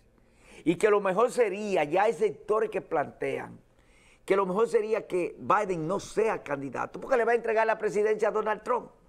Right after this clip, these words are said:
Evidentemente, a un Donald Trump que es un loco, que es un psicópata, que es contrario a los inmigrantes, anoche lo puso de manifiesto, acusó a los inmigrantes de asesinos, de violadores,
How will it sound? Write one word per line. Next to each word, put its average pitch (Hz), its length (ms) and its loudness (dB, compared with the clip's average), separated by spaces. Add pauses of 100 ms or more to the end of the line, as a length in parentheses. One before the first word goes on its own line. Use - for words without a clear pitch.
(840)
Evidentemente, 160 1040 -2 (340)
a 156 140 4
un 233 140 2
Donald 254 340 2
Trump 226 220 -2
que 226 80 0
es 208 40 2
un 208 220 0
loco, 202 760 0 (460)
que 165 140 2
es 180 60 4
un 196 160 0
psicópata, 170 1200 -2 (480)
que 165 400 4
es 185 60 -4
contrario 175 520 2
a 165 40 2
los 160 120 4
inmigrantes, 156 580 2
anoche 160 300 0
lo 160 140 0
puso 156 280 -2
de 147 60 2
manifiesto, 143 580 -2
acusó 139 340 -2
a - 20 4
los 156 160 2
inmigrantes 143 500 0
de 147 80 0
asesinos, 143 640 -2
de 131 100 0
violadores, 127 840 -2